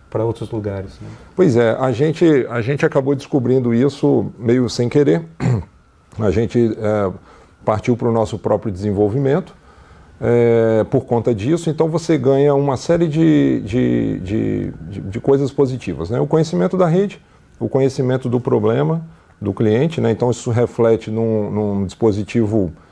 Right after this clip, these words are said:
Speaker 2: bem customizado e você tem o controle do firma, quer dizer, você consegue adaptar esse dispositivo pra ele funcionar do jeito que você precisa. E o Brasil, ele tem uma série de problemas, né? Quando você fala em importação e tudo mais, né?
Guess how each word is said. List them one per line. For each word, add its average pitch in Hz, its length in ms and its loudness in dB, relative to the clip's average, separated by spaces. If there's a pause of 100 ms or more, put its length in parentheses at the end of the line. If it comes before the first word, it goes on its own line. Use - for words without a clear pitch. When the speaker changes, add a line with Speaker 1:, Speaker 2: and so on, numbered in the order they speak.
(200)
Speaker 2:
bem 139 160 0
customizado 131 960 0
e 101 380 -2
você 107 240 -2
tem 143 140 2
o 139 40 -2
controle 120 480 0
do 107 120 0
firma, 151 360 0
quer 104 120 0
dizer, 101 160 0
você 98 320 -2
consegue 110 400 -2
adaptar 110 560 -2
esse 101 160 -8
dispositivo 101 560 -4
pra 104 100 -2
ele 98 100 -4
funcionar 104 480 -4
do 98 120 -2
jeito 95 240 -4
que - 80 -14
você 101 260 -4
precisa. 151 560 -2 (560)
E 143 80 2
o 196 60 4
Brasil, 120 600 2 (300)
ele 131 160 0
tem 160 160 2
uma 180 200 2
série 151 480 0
de 143 100 -6
problemas, 107 580 -2
né? 113 100 -2
Quando 107 200 -6
você 98 240 -4
fala 107 260 0
em 104 80 0
importação 110 720 -2
e 98 40 -4
tudo 113 160 -4
mais, 95 280 -2
né? 117 160 -6